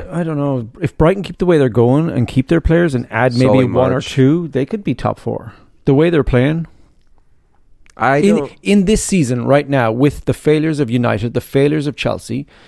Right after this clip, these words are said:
Speaker 1: they, mm, whatever is happening at Newcastle, Arsenal not firing in all cylinders, the Villa and Brighton are gonna be up there.
Speaker 2: I think they're gonna be up there. I just, I, the top
Speaker 1: West Ham
Speaker 2: four
Speaker 1: maybe too.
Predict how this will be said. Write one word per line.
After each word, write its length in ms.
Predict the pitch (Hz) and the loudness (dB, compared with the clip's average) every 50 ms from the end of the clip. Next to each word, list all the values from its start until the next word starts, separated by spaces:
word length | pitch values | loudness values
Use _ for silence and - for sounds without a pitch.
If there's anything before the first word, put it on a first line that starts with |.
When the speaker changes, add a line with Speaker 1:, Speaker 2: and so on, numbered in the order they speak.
| _ _ _ - | _ _ _ -8
Speaker 1:
they, 800 | - 135 131 131 127 127 123 127 127 127 123 123 120 117 - - _ - | -2 0 2 4 4 4 2 2 2 0 0 0 -2 -2 -6 -8 _ -8
mm, 480 | 147 147 143 139 135 131 131 131 131 - _ _ - | -6 -6 -4 -4 -4 -4 -6 -6 -8 -10 _ _ -2
whatever 380 | 131 127 131 131 135 127 131 | 0 2 4 4 4 4 2
is 80 | 127 120 | 2 0
happening 300 | 139 127 - 117 120 120 | 0 0 0 0 -2 -2
at 100 | 120 120 | 0 0
Newcastle, 680 | 120 123 123 - 113 107 104 98 - 110 110 123 127 - _ - _ _ _ _ _ _ | 2 2 2 2 0 0 0 -2 -4 -4 -6 -6 -6 -10 _ -20 _ _ _ _ _ _
Arsenal 580 | - 147 160 156 - - 160 147 139 135 127 123 | -2 0 0 0 0 0 0 0 2 2 0 -2
not 300 | 127 - 135 139 139 - | -4 -2 -2 0 -2 -2
firing 380 | - - 131 131 127 127 120 120 | -2 0 0 2 2 2 2 2
in 60 | 120 | 2
all 220 | 120 117 113 107 98 | 2 2 2 0 -2
cylinders, 640 | - - 143 131 117 110 107 107 113 123 - - _ _ _ _ _ _ _ _ _ | -2 -2 0 0 0 -2 -2 -4 -4 -6 -8 -12 _ _ _ _ _ _ _ _ _
the 480 | - 127 127 123 123 123 123 120 123 - _ _ - - - _ _ _ _ _ - | 0 2 2 4 4 2 2 0 -2 -4 _ _ -20 -20 -20 _ _ _ _ _ -14
Villa 360 | - 101 120 135 143 165 180 170 | -6 0 2 4 4 4 2 2
and 120 | 160 139 | 0 0
Brighton 280 | 123 131 135 143 - 160 | 2 2 2 0 0 -4
are 80 | 160 | -4
gonna 160 | 123 135 127 | -2 -2 -2
be 100 | 120 139 | -2 -2
up 140 | 170 - _ | -6 -6 _
there. 240 | - 110 98 95 98 _ _ _ _ _ _ _ _ _ _ _ _ _ - | -8 -8 -8 -8 -12 _ _ _ _ _ _ _ _ _ _ _ _ _ -4
Speaker 2:
I 80 | 135 143 | -4 -2
think 180 | 139 196 208 208 | 0 0 -2 -2
they're 140 | 220 190 | -2 -2
gonna 180 | 160 170 170 160 | 0 2 2 0
be 260 | 123 107 131 123 104 82 | 2 2 2 2 2 2
up 240 | - 98 - - | 0 -2 -2 0
there. 180 | - 120 120 117 | 0 2 2 4
I 100 | 107 101 | 2 0
just, 300 | 87 101 98 - - - | -2 -4 -8 -8 -10 -14
I, 220 | - 107 101 90 - | -10 -6 -6 -6 -6
the 160 | - - 113 | -6 -8 -8
top 240 | - - 120 117 131 | -4 -2 0 2 2
Speaker 1:
West 180 | 190 185 - 180 | 2 0 0 0
Ham 200 | 165 175 190 165 | 0 0 2 2
Speaker 2:
four 60 | 131 | 2
Speaker 1:
maybe 260 | 127 127 127 113 127 | 2 2 2 2 0
too. 320 | - - 185 151 110 101 | 0 0 -2 -2 -4 -6